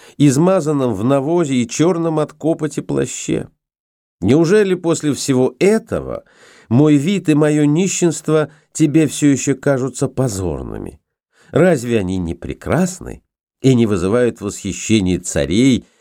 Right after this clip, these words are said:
и не подобают каждому, кто благоразумен и стремится к простоте?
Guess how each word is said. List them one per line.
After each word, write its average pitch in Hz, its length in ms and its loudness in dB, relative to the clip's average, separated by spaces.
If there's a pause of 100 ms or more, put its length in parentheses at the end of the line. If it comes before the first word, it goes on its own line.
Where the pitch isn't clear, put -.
(160)
и 131 100 4
не 127 120 6
подобают 117 720 0
каждому, 104 680 -4
кто - 340 -2
благоразумен 87 1040 -4 (300)
и 101 80 -4
стремится 78 600 -4
к - 100 -18
простоте? - 720 -6